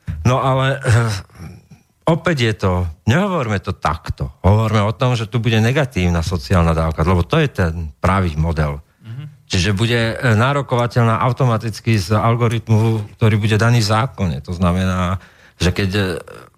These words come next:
Speaker 1: dosahuješ nejaký príjem, tak päťdesiat percent z neho ti dos-, dáva štát, pokiaľ nedosiahneš určitú hranicu. Čiže, čiže to sú tie témy, ale o tom nikto nehovorí. U nás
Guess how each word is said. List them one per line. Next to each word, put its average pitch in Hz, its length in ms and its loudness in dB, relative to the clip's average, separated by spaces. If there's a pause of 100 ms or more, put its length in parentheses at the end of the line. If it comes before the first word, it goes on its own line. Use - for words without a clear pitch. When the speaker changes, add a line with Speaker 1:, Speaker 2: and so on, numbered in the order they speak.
(340)
Speaker 1:
dosahuješ 110 480 2
nejaký 92 320 -2
príjem, 139 400 2
tak 120 240 -2
päťdesiat 101 320 2
percent 101 400 2
z 92 80 -2
neho 113 480 2
ti 87 160 -8
dos-, 92 160 2
dáva 98 480 0
štát, 117 320 0
pokiaľ 98 400 0
nedosiahneš 92 480 0
určitú 101 400 -2
hranicu. 107 480 0 (480)
Čiže, 110 640 0
čiže 131 240 0
to 180 80 2
sú 196 160 -2
tie 160 80 0
témy, 127 220 2
ale 117 100 2
o 127 60 -6
tom 147 100 2
nikto 175 160 0
nehovorí. 180 540 0
U 127 80 2
nás 143 340 -2